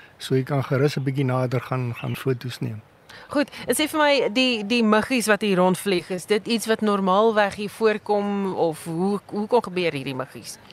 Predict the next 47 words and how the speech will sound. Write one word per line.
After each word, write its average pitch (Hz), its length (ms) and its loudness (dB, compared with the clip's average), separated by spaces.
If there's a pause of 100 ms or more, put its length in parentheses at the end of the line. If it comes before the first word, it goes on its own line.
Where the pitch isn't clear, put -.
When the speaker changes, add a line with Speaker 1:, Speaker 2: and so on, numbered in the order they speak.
(160)
Speaker 1:
Die 139 200 -4
muggies, 180 540 2
eh, 175 200 6
is 156 220 -2
'n 180 180 -2
een, 175 380 4
eh, 147 140 2
stadium 147 460 2
is 135 140 0
'n 131 100 2
larwe 143 360 2
in 143 80 0
die 127 120 0
water. 123 500 -2 (600)
En 127 140 -2
dan 139 360 2
die 135 140 0
volwasse 143 520 2 (460)
muggie 147 420 2
vlieg 160 280 0
hier 143 180 2
rond 135 320 2
en 135 140 -2
dis 131 160 0
die 170 120 -4
een 151 100 2
wat 147 160 0
ons 143 160 -2
so 160 100 -4
irriteer. 143 640 0 (680)
Dit 135 160 0
is 185 140 4
normaalweg 156 520 2
vir 139 100 0
somertyd, 160 760 0 (680)
maar 127 140 0
hierdie 147 280 4
jaar 156 160 4
is 160 100 -2
dit 160 160 -2
'n 147 60 -2
bietjie 151 240 0
erg. 160 280 0
Die 127 140 -2
water 139 320 2
was 151 200 2
hoog 135 460 0